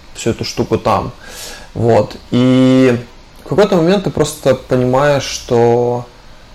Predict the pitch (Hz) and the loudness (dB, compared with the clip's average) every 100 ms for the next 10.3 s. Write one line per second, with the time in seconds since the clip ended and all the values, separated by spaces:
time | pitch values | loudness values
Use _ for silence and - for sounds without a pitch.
0 | - - - - - - - 131 151 135 | -20 -20 -20 -20 -20 -20 -4 2 4 6
1 | 135 127 123 139 - 127 120 131 131 131 | 4 4 4 0 0 -2 2 2 0 0
2 | 127 127 147 175 - 120 120 - 120 127 | 2 2 0 -2 -2 -2 -2 0 0 2
3 | 139 131 117 120 - 135 110 113 - - | 2 2 0 -4 -2 0 0 -4 -8 -6
4 | 120 123 139 - 120 - 123 - 120 113 | -2 0 0 -2 -6 -4 -6 -2 0 0
5 | 113 117 113 - - - - - - - | 0 -2 -8 -12 -20 -20 -20 -20 -20 -20
6 | - - - - - 139 143 175 127 - | -20 -20 -20 -14 -4 0 2 2 2 -2
7 | 131 123 120 135 123 135 131 117 117 - | -2 0 0 -2 0 0 0 -4 -6 -2
8 | 135 135 131 120 - 117 113 113 110 113 | 0 2 2 2 0 -4 -2 -2 0 0
9 | 131 170 - 120 - 117 113 113 120 120 | 2 2 0 -4 -2 -6 -4 -4 -4 -4
10 | 117 113 113 | -2 -2 -2